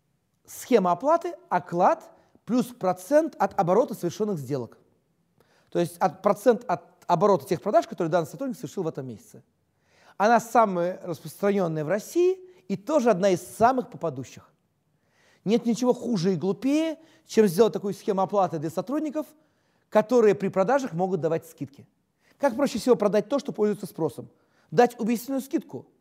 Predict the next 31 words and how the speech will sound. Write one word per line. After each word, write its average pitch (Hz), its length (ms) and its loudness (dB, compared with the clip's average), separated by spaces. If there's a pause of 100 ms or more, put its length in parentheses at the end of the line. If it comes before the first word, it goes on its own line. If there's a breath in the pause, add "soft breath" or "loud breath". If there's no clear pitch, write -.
(140)
а 170 140 4
лучше 175 220 0
всего 214 160 0
продавать 233 420 0
ниже 196 280 -2
себестоимости. 220 800 -8 (240 soft breath)
Тогда 160 200 4
ваши 180 200 0
конкуренты 196 440 -2
будут 208 200 -4
первыми 277 260 2
в 147 80 -4
очереди. 120 400 -8 (380 soft breath)
И 240 80 -2
фактически 277 520 0
именно 240 280 0
так - 200 -2
работают 208 300 0
многие 185 200 -2
отделы 165 220 -4
продаж. 135 400 -8 (480 soft breath)
Они, 262 160 4
может 294 160 2
быть, 285 100 -4
и 285 80 -6
не 285 100 -2
думают, 277 440 2 (260 soft breath)
что - 160 -4
продают 233 320 2
ниже 196 200 2
себестоимости, 185 720 -2